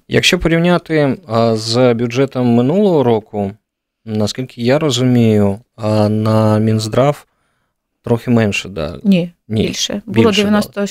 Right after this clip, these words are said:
Speaker 2: чимось, стало сто чотири.
Speaker 1: В такому випадку, як… Можна пояснити, що, наприклад, фінансування, м, е, для пацієнтів з орфанними захворюваннями,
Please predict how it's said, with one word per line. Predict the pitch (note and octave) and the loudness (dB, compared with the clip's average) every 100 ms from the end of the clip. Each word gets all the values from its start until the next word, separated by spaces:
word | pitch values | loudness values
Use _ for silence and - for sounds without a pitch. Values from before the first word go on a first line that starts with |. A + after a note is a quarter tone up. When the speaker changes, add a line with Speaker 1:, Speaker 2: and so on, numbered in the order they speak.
| - | -4
Speaker 2:
чимось, | C4+ C#4+ | 0 0
стало | - G#3+ | 0 -2
сто | G#3 G#3 | -4 -10
чотири. | - - C#4+ G#4+ _ _ _ _ _ _ _ | -12 -4 -4 -4 _ _ _ _ _ _ _
Speaker 1:
В | |
такому | D3 G#3 G3+ E3+ | -2 0 0 0
випадку, | F#3+ F3+ - E3 D#3 - _ _ _ _ - | -2 -4 -4 0 0 -2 _ _ _ _ -14
як… | B2 D#3 D#3+ - _ _ _ - | -4 0 -2 -4 _ _ _ -6
Можна | C3 C#3+ C#3 | 0 0 0
пояснити, | B2+ C3 C3 - G#3 - B2 | -2 0 0 -2 -4 -4 -4
що, | A2+ - C3+ | -4 -2 0
наприклад, | B2 C3 A#2+ B2 - | 0 0 -4 -6 -6
фінансування, | B2+ A#2+ - C3 A#2+ B2+ B2+ A#2+ A#2 A2+ G#2+ _ - | -2 0 -2 -4 0 2 2 2 2 0 -2 _ -8
м, | A#2 | -2
е, | A#2 A2+ A2 A2 A2 G#2+ - F#2 F#2+ F#2+ F2 F2 | 2 4 4 2 2 0 -6 -10 -8 -8 -6 -6
для | A2+ A#2+ | -2 -2
пацієнтів | G#2+ G#2+ - A2+ - G#2 - - G#2 G#2 | 0 -4 -2 -2 -4 -10 -14 -12 -8 -6
з | A#2 A#2 | -4 0
орфанними | A2 - A#2 F3+ G3 D#3 A2 | 0 2 0 2 2 2 -2
захворюваннями, | A2 - - - - - - - | -4 -10 -10 -8 -10 -14 -18 -20